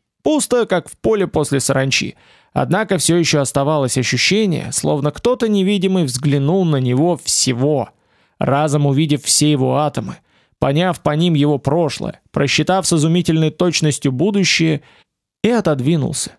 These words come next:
не то теряя к нему интерес, не то еще не решив, что с ним делать. "Мрак!" — позвал он дрожащим голосом. "Ты как?" "Щас лопну", — сообщил Мрак.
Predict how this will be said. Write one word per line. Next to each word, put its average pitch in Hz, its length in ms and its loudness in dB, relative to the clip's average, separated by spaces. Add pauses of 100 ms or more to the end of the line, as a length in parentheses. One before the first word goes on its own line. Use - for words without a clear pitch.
(140)
не 151 160 2
то 262 160 0
теряя 208 360 2
к - 80 -4
нему 160 260 2
интерес, 170 640 -2 (120)
не 147 280 2
то 220 220 0
еще 180 260 0
не 147 160 2
решив, 139 360 0
что - 260 -2
с - 120 -4
ним 143 220 0
делать. 135 420 -4 (720)
"Мрак!" — 135 600 -2 (260)
позвал 139 360 0
он 127 100 -2
дрожащим 135 520 0
голосом. 131 500 -2 (260)
"Ты 180 120 0
как?" 175 380 -4 (680)
"Щас 170 300 0
лопну", — 208 680 -2
сообщил 139 460 0
Мрак. 127 340 -2